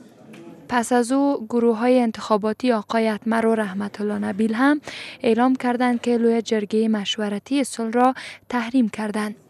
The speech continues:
موضوعی که ظاهراً برای ریاست جمهوری، برگزار کنندهٔ اصلی این جرگه،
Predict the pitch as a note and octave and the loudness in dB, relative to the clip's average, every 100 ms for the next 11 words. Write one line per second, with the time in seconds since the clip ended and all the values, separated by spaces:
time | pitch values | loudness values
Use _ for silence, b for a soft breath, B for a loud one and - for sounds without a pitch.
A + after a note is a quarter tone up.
0 | - A3 G#3 G3+ B3 B3 A#3+ C4 C4 - | -2 2 2 0 0 0 2 2 2 2
1 | G#3+ G3+ A3 C4+ C#4 B B - A3+ G#3+ | -2 0 2 2 2 B B -6 -2 2
2 | A3+ A3+ G#3 G3+ G#3+ G#3 A3 G#3 G3 G#3 | 2 2 0 -2 -6 -4 -4 -4 -2 0
3 | C4+ C#4+ A3+ G3+ G3+ G#3+ A3 G#3 G#3 G#3 | 2 2 0 -4 -4 -2 -2 -4 -6 -4
4 | G#3 C4 B3+ G3 - G#3+ G3+ G#3+ G#3+ C4 | -2 0 0 -2 -4 -2 -2 -4 -2 2
5 | C#4+ | 2